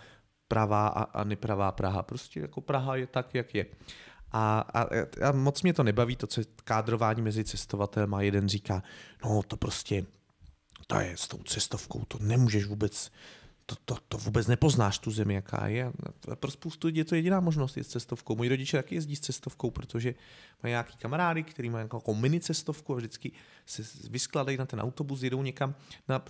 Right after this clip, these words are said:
mí rodiče nemluví dobře anglicky, no tak by se nevydali na tu Madeiru sami.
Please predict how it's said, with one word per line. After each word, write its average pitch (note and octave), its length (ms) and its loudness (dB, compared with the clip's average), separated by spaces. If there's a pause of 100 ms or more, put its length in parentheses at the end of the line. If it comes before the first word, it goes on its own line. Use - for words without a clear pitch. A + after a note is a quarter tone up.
(160)
mí C3+ 180 0
rodiče C#3 300 0
nemluví F3 300 0
dobře D#3 260 2
anglicky, C3 440 -2
no A#2 80 0
tak A#2+ 140 -4
by B2+ 80 -2
se B2+ 140 0
nevydali C3+ 460 2
na A#2 100 0
tu - 140 -4
Madeiru G#2 420 2
sami. G#2+ 380 -6